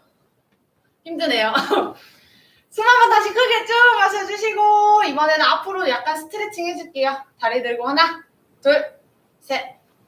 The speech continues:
넷, 다섯, 여섯, 일곱, 여덟. 반대로. 하나, 둘,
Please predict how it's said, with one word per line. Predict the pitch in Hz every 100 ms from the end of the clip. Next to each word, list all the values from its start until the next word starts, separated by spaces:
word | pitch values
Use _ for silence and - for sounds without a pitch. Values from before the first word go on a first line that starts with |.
| _ _
넷, | - 247 - _ _ _ _ _ _ _
다섯, | 180 233 226 226 - _ _ -
여섯, | 180 180 240 240 - _ _ -
일곱, | 302 311 330 330 320 -
여덟. | 214 202 190
반대로. | 185 208 226 220 202 190 180 170 - - _ _ _ _ _ _ _ _
하나, | 285 285 285 - _ _ _ _ _
둘, | - - 302